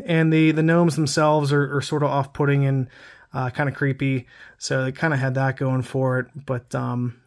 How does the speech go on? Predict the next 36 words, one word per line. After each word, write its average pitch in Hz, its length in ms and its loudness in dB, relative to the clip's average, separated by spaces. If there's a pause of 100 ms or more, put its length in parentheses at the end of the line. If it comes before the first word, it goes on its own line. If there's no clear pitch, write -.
Re-, 151 180 -6
Revenge 165 320 2
of 160 80 -2
the 151 60 2
Lawn 143 220 2
Gnomes, 139 380 0 (440)
a 185 60 4
different 240 360 2
kind 214 120 4
of 175 100 -2
book, 175 300 4 (520)
definitely 147 420 0
not 135 300 0
at 123 80 -2
all 123 180 -4
scary, 170 640 2 (440)
but, 127 300 -8
um, 120 500 -6 (220)
you 123 100 -10
know, 117 200 -10
sort 156 240 0
of 123 100 -2
a 120 40 -4
classic 127 520 -6
in 127 80 -6
its 123 160 -8
own 127 180 -4
strange 127 480 -6
way. 123 340 -8 (1800)
And 131 440 -4 (360)
lastly, 120 540 -4 (1300)
Piano 151 260 0
Lessons 143 320 0
Can 139 140 -2
Be 135 80 2
Murder. 123 380 -2